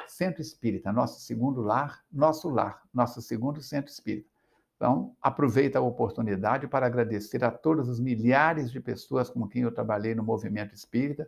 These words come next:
pedir desculpas pelas minhas grosserias, pelos meus momentos de aflição, de perturbação também, porque todos os temos.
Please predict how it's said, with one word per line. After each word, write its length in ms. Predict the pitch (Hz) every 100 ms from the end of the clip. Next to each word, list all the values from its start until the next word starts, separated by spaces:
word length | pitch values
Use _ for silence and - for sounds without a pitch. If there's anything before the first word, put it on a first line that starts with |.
| - _ _ _ -
pedir 340 | 151 156 156
desculpas 760 | 151 - - 165 170 143 107 -
pelas 440 | 123 120 101 -
minhas 540 | 123 123 107 98 - 110
grosserias, 960 | 123 117 - 92 101 135 156 135 95
pelos 300 | - 113 98
meus 180 | 113 101
momentos 600 | 107 95 113 123 117 101
de 260 | 107 101 - _ _ _ _ -
aflição, 880 | 113 - 117 - - 135 151 160 147
de 260 | 107 117 104
perturbação 1040 | 135 123 - 120 107 - - 131 147 147
também, 400 | 113 101 113 131
porque 300 | 113 - 117
todos 340 | - 135 120
os 160 | 113 -
temos. 480 | - 143 202 -